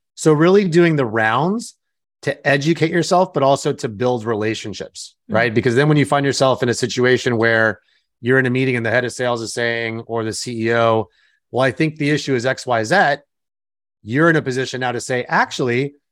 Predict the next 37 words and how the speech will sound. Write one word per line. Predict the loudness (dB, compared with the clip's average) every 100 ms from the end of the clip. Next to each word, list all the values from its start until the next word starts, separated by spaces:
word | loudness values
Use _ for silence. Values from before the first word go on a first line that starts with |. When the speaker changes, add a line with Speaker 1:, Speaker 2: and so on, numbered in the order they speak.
| _ _
Speaker 1:
I | 0
spoke | 0 2 0 2
with | 0
ten | 0
of | 0
our | 0 0
reps, | 0 -4 -10
and | -2
I | -2
spoke | 0 -2 0
with | -2
the | -2
head | -2
of | -4
product | 0 2 2 0
and | -6
an |
engineer, | -8 -6 -4 -2 -2 -2 -6 _ _ _
and | -2 0
I |
think | 0 0 0
the | 2 2
issue | 2 0
is |
actually | 0 0 0 0
this, | 2 2 0
and |
I | -4
did | -6
some | -6 -6
analysis, | -2 2 2 2 -2 -6
and | -2
now | 0 2
let | 0
me | -2
show | -6 -2 2 2
you | 2 2 0 -4